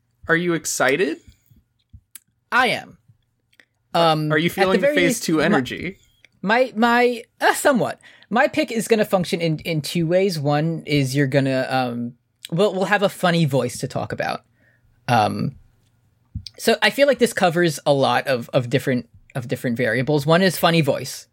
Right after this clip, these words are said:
Speaker 2: Check.
Speaker 1: Oh,
Speaker 2: One
Speaker 1: that's
Speaker 2: is
Speaker 1: good.
Speaker 2: there's definitely at least one song you know on here.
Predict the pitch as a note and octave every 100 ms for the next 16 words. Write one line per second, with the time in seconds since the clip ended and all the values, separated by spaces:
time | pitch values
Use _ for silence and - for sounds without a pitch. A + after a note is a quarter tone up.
0 | _ - C#3+ A2+ _ _ _ _ _ -
1 | C#3+ F3+ C4+ C4 E3 G3+ F3+ B3 B3+ C#4
2 | A#3 B3 A3 G#3 F#3 E3 F3 E3+ - D#3
3 | C#3 C3 G#2 F#2+ G#2+ B2+ - C#3+